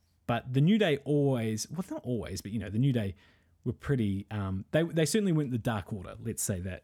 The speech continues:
Let's say that much. The New Day certainly has more positive <laughs> connotations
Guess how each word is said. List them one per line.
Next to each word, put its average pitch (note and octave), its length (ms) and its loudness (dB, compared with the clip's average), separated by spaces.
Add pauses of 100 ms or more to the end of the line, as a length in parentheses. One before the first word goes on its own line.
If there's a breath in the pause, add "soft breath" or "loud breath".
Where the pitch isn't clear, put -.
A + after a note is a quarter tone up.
Let's B2+ 160 -2
say A2+ 120 2
that F#2+ 120 0
much. F#2 180 -4
The B2 100 4
New C#3 140 6
Day G#2 340 4
certainly G#2+ 360 0
has G#2+ 220 0
more G#2+ 160 0
positive A2 420 -2
<laughs> - 0 -
connotations F#2+ 920 -2